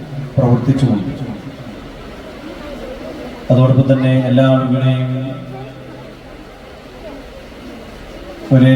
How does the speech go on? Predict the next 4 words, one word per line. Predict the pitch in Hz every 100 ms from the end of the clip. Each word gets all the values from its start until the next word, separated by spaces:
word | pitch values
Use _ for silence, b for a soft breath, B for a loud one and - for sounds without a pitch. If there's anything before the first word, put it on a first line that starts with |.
| 131
രീതിയിൽ | 131 139 131 131
കണ്ട് | - 135 131 131 131 - - 131 - - - - - 277 302 311 311 302 294 277 - - - - - - - - 123
എല്ലാവരുടെയും | 123 127 123 127 120
വിശ്വാസ്യതയുള്ള | - 127 127 143 131 123 120 117